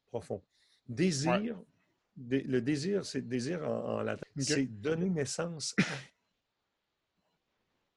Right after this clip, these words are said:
Speaker 1: Il faut que ça vienne du cœur. Parce qu'un objectif, un objectif, faut qu'il vienne du cœur. Faut que tu engages des émotions. Si ton objectif n'engage pas des émotions positives,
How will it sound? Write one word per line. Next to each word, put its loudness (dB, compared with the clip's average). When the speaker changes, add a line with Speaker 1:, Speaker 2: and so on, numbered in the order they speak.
Speaker 1:
Il -2
faut -2
que -4
ça 2
vienne -2
du -8
cœur. -6
Parce -2
qu'un 2
objectif, -2
un -2
objectif, -6
faut -10
qu'il -12
vienne -2
du -10
cœur. -6
Faut -8
que -2
tu 0
engages 2
des -4
émotions. -6
Si -2
ton 0
objectif -2
n'engage -2
pas -2
des -4
émotions -4
positives, -10